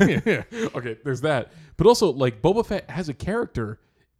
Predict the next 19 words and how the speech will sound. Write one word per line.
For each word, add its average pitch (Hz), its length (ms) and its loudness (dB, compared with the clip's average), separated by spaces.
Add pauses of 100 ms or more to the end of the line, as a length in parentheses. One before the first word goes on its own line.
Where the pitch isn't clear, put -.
is 147 260 0
everything 190 600 -2
that 135 200 2
the 131 100 0
Mandal-, 143 760 -4
well, 131 280 -4 (460)
what 170 220 -2
we 185 140 0
thought 180 400 -4
Boba 160 240 -2
Fett 214 220 -2
was 226 340 -4 (140)
is 160 280 -2
everything 196 560 -4 (100)
that 131 280 -2
Din 160 220 2
Djarin 151 320 0
the 120 80 -4
Mandalorian 135 680 -4